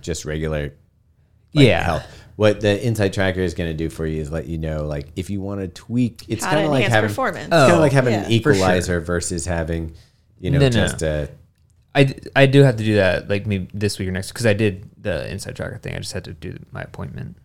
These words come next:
Speaker 2: Um, but yeah, so that, that was, uh, it was still good to hear, 'cause I was like, "Man, I don't know. I haven't been to the doctor <laughs> to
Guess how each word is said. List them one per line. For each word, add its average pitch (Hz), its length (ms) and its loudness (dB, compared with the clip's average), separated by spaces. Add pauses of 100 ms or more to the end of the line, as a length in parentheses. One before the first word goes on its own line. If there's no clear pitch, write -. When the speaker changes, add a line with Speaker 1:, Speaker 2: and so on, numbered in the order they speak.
(760)
Speaker 2:
Um, 82 380 -6 (200)
but 98 300 2
yeah, 80 280 0
so - 260 0
that, 131 300 4
that 143 120 6
was, 110 280 2
uh, 95 340 0 (240)
it 139 60 -6
was 139 100 -2
still 190 160 2
good 107 160 0
to 92 60 -2
hear, 95 180 2
'cause 95 100 -6
I 98 60 -4
was 95 120 -8
like, - 120 -14
"Man, 123 320 -4
I 147 80 -4
don't 104 140 -8
know. 98 220 -2
I 101 60 -4
haven't 104 400 -6 (120)
been 98 100 -8
to 98 60 -6
the 90 60 -8
doctor 95 680 -6 (480)
<laughs> - 460 -16
to - 220 -6